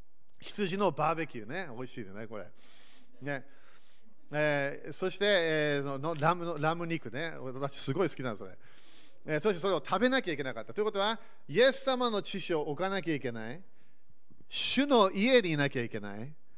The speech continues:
でしょ？だからこれをこの間、この間というかもういつは覚えてないけど、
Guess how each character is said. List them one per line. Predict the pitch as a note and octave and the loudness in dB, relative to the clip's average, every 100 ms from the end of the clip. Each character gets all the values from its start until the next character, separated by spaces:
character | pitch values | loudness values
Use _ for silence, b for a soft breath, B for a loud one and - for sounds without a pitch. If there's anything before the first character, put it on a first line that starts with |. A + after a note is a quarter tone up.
| - - - | -8 -8 -6
で | B2+ | 0
し | G3 | 4
ょ？ | |
だ | F3+ F3 | 4 6
か | |
ら | G3 F3 | 6 8
こ | F3+ | 6
れ | F3 | 6
を | |
こ | F#3 | 4
の | F#3+ | 4
間、 | F#3 D#3+ C#3+ | 6 6 4
こ | - | 2
の | D#3+ | 0
間 | D#3+ D3+ | 2 2
と | B2 | 2
い | B2 | -2
う | |
か | A#2 | -2
も | B2 | -2
う | A#2+ | -2
い | |
つ | A#2 C#3+ | 0 0
は | A#2+ B2+ | 0 0
覚 | B2 C3+ C3+ | -4 0 0
え | |
て | C#3+ | 2
な | C3 | 0
い | A2+ | 0
け | |
ど、 | A#2 C#3+ | 2 0